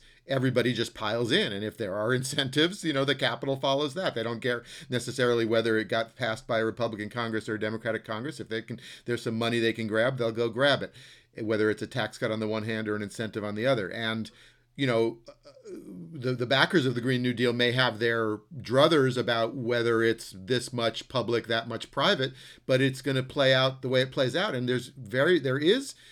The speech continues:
investment, I would argue not adequate investment. So therefore government mandate, government incentives are, uh, I think are important and are, are crucial, but there are investments going on in every one of the areas they're calling for investment in,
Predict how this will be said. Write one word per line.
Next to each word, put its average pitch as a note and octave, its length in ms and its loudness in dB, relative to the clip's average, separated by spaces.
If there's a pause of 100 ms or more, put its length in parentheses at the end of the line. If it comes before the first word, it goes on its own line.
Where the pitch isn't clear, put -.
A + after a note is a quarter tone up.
(140)
investment, C3 600 0
I C3 80 0
would D3 140 4
argue A#2+ 240 4
not A#2 440 -2
adequate C#3+ 380 -2
investment. G2 440 -6
So A2 120 -6
therefore A2 420 -4
government G#2+ 460 -4
mandate, G#2+ 480 -6
government G#2 360 -6
incentives G2+ 460 -10
are, G2 200 -8 (340)
uh, F#2 180 -8
I G2+ 100 -12
think G#2 260 -8
are C3+ 200 2
important G#2 460 -6
and G#2+ 100 -8
are, G#2+ 180 -8
are F#2 120 -14
crucial, - 420 -4 (240)
but C3+ 140 0
there D3+ 120 8
are D#3 180 8
investments D3+ 380 0
going B2 200 -2
on A#2+ 100 -2
in A#2+ 100 -6
every C#3+ 380 4
one B2+ 260 2
of A2 120 -2
the A2+ 180 2
areas A#2+ 340 4
they're A2+ 200 2
calling A#2 500 -2
for A#2 260 -2
investment C#3+ 540 4
in, E2 140 -8